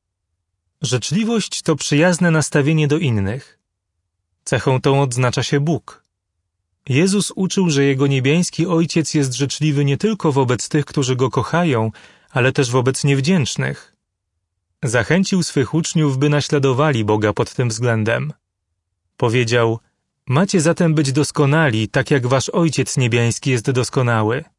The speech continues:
Mateusza pięć czterdzieści osiem. Zostaliśmy stworzeni na obraz Boży,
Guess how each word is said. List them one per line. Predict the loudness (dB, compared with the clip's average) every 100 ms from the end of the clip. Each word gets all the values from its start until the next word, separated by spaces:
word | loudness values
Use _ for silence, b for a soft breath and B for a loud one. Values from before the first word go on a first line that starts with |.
| _ _ _ _ _ _ _
Mateusza | -2 0 0 0 0 -2
pięć | 0 -2 -2
czterdzieści | -8 -4 -4 -2 -6 -2 -2
osiem. | -2 -4 -8 -10 -16 _ _ _ _ _ _ _ _ _ _ _ _ _ _ -4
Zostaliśmy | -4 0 0 0 0 -2
stworzeni | -2 0 0 2 2 2
na | 2
obraz | 2 2 0 2
Boży, | 2 2 0 -2